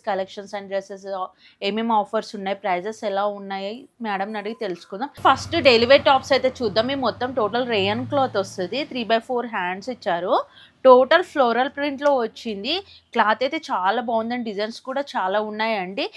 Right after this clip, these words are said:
ఈ టై-, డైలీ వేర్ టాప్స్ అనేది ఈ టైప్‌లో థౌజండ్కి త్రీ ఉంటాయి. ఎం సైజ్ నుండి డబుల్ ఎక్స్ఎల్ సైజ్ వరకు ఉంటాయండి. క్లియరెన్స్ సేల్ కాబట్టి థౌజండ్కి త్రీ ఇచ్చేస్తున్నారు. ఇందాక చూయించింది స్ట్రైట్ కట్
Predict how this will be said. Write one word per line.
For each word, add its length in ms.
ఈ 40
టై-, 140
డైలీ 240
వేర్ 200
టాప్స్ 380
అనేది 400
ఈ 40
టైప్‌లో 360
థౌజండ్కి 460
త్రీ 120
ఉంటాయి. 420
ఎం 100
సైజ్ 280
నుండి 220
డబుల్ 260
ఎక్స్ఎల్ 320
సైజ్ 340
వరకు 280
ఉంటాయండి. 500
క్లియరెన్స్ 420
సేల్ 160
కాబట్టి 400
థౌజండ్కి 480
త్రీ 140
ఇచ్చేస్తున్నారు. 760
ఇందాక 360
చూయించింది 640
స్ట్రైట్ 400
కట్ 180